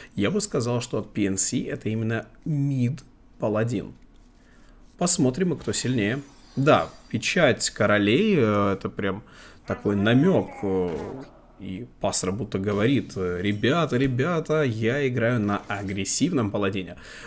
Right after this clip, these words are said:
Вопрос, что же эта прекрасная девушка использует в поздней стадии игры.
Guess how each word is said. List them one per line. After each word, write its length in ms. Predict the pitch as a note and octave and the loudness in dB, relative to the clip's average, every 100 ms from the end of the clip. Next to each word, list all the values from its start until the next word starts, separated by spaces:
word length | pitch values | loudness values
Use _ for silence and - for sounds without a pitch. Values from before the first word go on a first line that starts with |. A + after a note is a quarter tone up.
| - | -4
Вопрос, 360 | G2+ - B3+ G3+ | -2 2 2 2
что 240 | - - | 0 -2
же 140 | F#3 C#3 | 0 0
эта 180 | - | -2
прекрасная 640 | - - G2+ - C#3+ - G#2+ | -6 -6 -6 -2 -2 -2 -2
девушка 400 | A2 E3+ - G#2+ | 0 -2 -2 -4
использует 580 | - - A#2 C#3+ C#3+ | -2 -2 -2 0 -2
в 240 | A2+ G#2+ G#2 | -2 -2 -4
поздней 380 | - A2+ B2 G2+ | -2 -2 0 -2
стадии 380 | - G2+ G#2+ | -2 -2 0
игры. 360 | A#2 E3 E3 - | -2 -2 -2 -2